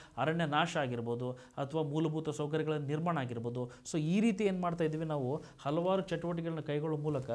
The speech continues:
ಜೀವ ವೈವಿಧ್ಯತೆಗೆ ಏನ್ ಮಾಡ್ತಾ ಇದ್ವಿ, ಧಕ್ಕೆಯನ್ನ ತರ್ತಾ ಇದ್ವಿ. So, ಇದನ್ನ ಕೇಳಿದ್ದಾನೆ. So, ಇನ್ನೊಂದೇನಂದ್ರೆಗಿನ importance of our biodiversity-ನ ಕೇಳ್ಬೋದು. ಇದನ್ನ ಮೊದಲು ಕೇಳಿದ್ದಾನೆ, ಯಾಕಂದ್ರೆ ಬಯೋಡೈವರ್ಸಿಟಿಯಿಂದ ಹಲವಾರು ಪ್ರಯೋಜನಗಳಿವೆ ನಮ್ಗೆ. But ಈ ಒಂದು ಕ್ವಶನ್ನ ಎರಡು ಸಾವಿರದ ಹದಿನಾಲ್ಕರಲ್ಲಿ ಕೇಳಿದ್ದಾನೆ.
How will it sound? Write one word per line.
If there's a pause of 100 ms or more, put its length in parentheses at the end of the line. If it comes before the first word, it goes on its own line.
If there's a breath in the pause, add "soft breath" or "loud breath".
(340 loud breath)
ಜೀವ
ವೈವಿಧ್ಯತೆಗೆ
ಏನ್
ಮಾಡ್ತಾ
ಇದ್ವಿ,
ಧಕ್ಕೆಯನ್ನ
ತರ್ತಾ
ಇದ್ವಿ. (160)
So,
ಇದನ್ನ
ಕೇಳಿದ್ದಾನೆ. (120)
So,
ಇನ್ನೊಂದೇನಂದ್ರೆಗಿನ
importance
of
our
biodiversity-ನ
ಕೇಳ್ಬೋದು.
ಇದನ್ನ
ಮೊದಲು
ಕೇಳಿದ್ದಾನೆ, (160)
ಯಾಕಂದ್ರೆ (100)
ಬಯೋಡೈವರ್ಸಿಟಿಯಿಂದ
ಹಲವಾರು
ಪ್ರಯೋಜನಗಳಿವೆ
ನಮ್ಗೆ. (360 loud breath)
But
ಈ
ಒಂದು
ಕ್ವಶನ್ನ
ಎರಡು
ಸಾವಿರದ
ಹದಿನಾಲ್ಕರಲ್ಲಿ
ಕೇಳಿದ್ದಾನೆ.